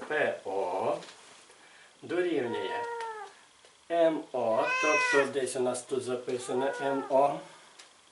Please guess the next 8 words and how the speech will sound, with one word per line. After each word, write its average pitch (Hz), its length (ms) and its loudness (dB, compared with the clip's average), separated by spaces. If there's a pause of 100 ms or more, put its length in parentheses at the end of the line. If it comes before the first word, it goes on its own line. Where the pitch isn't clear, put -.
(1700)
Ось - 280 0
вона, 104 260 -4
оцей, 107 340 -6 (540)
е, 453 260 -4 (400)
А 135 300 0 (880)
розділити 123 760 0
на 98 220 -8
два, 95 600 -6